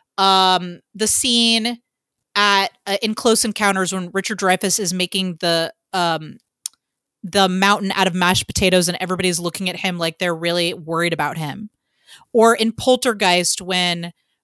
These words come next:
uh, JoBeth Williams and Craig T. Nelson are smoking pot and joking around after the kids have gone to bed. That stuff,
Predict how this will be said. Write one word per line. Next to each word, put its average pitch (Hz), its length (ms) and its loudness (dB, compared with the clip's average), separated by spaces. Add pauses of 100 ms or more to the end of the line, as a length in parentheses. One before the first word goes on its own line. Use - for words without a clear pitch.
(140)
uh, 180 540 2 (340)
JoBeth 214 380 2
Williams 202 340 2
and 185 100 -8
Craig 190 220 -2
T. - 140 -4
Nelson 185 560 0
are 180 260 0
smoking 196 420 -2
pot 185 280 0
and 180 100 -2
joking 170 320 -2
around 165 420 0
after 180 240 -2
the 156 60 -6
kids 170 220 -4
have 156 80 -10
gone 151 160 -2
to 151 60 -8
bed. - 280 -4 (360)
That 226 400 2
stuff, - 680 -2